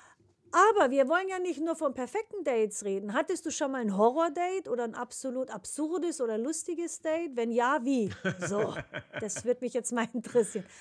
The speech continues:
Speaker 1: Da hätte ich jetzt Bock. Hast du so eine Story?
Speaker 2: Ja, ich,
Speaker 1: Hast du was?
Speaker 2: ich hab, ja doch, vielleicht eine Story. Spektakulär
Speaker 1: Echt?
Speaker 2: ist es
Speaker 1: Geil.
Speaker 2: aber nicht. Das sage ich dir schon mal vorweg.
Speaker 1: Okay.
Speaker 2: Weil
Speaker 1: Okay.
Speaker 2: das ist,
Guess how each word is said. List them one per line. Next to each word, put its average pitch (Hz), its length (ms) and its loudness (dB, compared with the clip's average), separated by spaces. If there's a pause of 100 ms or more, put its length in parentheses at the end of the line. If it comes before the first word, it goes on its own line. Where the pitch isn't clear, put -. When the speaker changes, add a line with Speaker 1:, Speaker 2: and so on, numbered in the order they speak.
Speaker 1:
Da 208 80 -10
hätte 240 180 -6
ich 262 60 -4
jetzt 233 220 -4
Bock. - 240 -2
Hast 233 220 0
du 277 40 0
so 247 120 -4
eine 262 120 -4
Story? - 300 -2
Speaker 2:
Ja, 147 180 8
ich, 156 140 2
Speaker 1:
Hast 147 180 -6
du 247 60 -8
was? 285 300 -6
Speaker 2:
ich 156 180 0
hab, 208 80 8 (220)
ja 202 320 4
doch, 214 200 2
vielleicht 180 320 2
eine 180 220 2
Story. 190 480 4
Spektakulär 151 880 6
Speaker 1:
Echt? 165 80 2
Speaker 2:
ist 131 160 -4
es 127 80 2
Speaker 1:
Geil. 131 120 4
Speaker 2:
aber 101 180 0
nicht. 98 260 -10
Das 113 80 -6
sage 131 200 4
ich 120 60 -2
dir 123 120 0
schon 123 160 -4
mal 120 100 -2
vorweg. 131 500 0
Speaker 1:
Okay. 240 380 -2
Speaker 2:
Weil 131 720 4 (360)
Speaker 1:
Okay. 233 480 -2
Speaker 2:
das 165 140 2
ist, 285 140 0